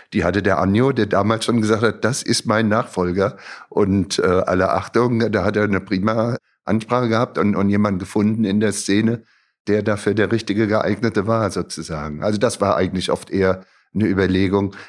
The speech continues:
wen kann man ein bisschen nach vorne bringen, irgendwie, wen kann man ihn unterstützen. Dafür hatten wir Bildungsurlaubsseminare, wo wir mit den Leuten auch mal eine Woche über wegfahren konnten und uns mit denen austauschen konnten oder auch Impulse setzen konnten,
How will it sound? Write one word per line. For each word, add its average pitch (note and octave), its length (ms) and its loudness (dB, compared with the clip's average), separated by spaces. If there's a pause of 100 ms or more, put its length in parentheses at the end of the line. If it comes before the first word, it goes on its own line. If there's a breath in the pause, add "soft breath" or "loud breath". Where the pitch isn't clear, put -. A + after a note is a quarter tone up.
(100 loud breath)
wen G#2 280 2
kann G#2+ 180 0
man G#2+ 120 2
ein - 20 0
bisschen F#2 220 0
nach F#2 120 -2
vorne A2 320 2
bringen, D#2+ 460 -4
irgendwie, E2+ 320 -4
wen F#2+ 100 -2
kann A2 140 -2
man G#2 100 2
ihn G2+ 100 2
unterstützen. G2+ 720 -2 (300 soft breath)
Dafür F#2 240 0
hatten G2 180 -2
wir F#2+ 80 2
Bildungsurlaubsseminare, G2+ 1500 0
wo F#2+ 100 -2
wir G2+ 120 0
mit F#2 200 -2
den F#2 240 0
Leuten F#2 440 0
auch F#2 120 -4
mal G2+ 100 0
eine F#2+ 140 -2
Woche G2+ 200 -2
über F#2+ 440 0 (280 soft breath)
wegfahren G2+ 560 0
konnten F#2+ 580 0
und F#2+ 360 -4
uns F#2 260 -4
mit F#2+ 140 -4
denen G2 160 0
austauschen G2 640 0
konnten F#2 460 -2
oder F2+ 320 0
auch - 120 -6
Impulse G2 500 -2
setzen F#2+ 360 -6
konnten, F#2 280 -4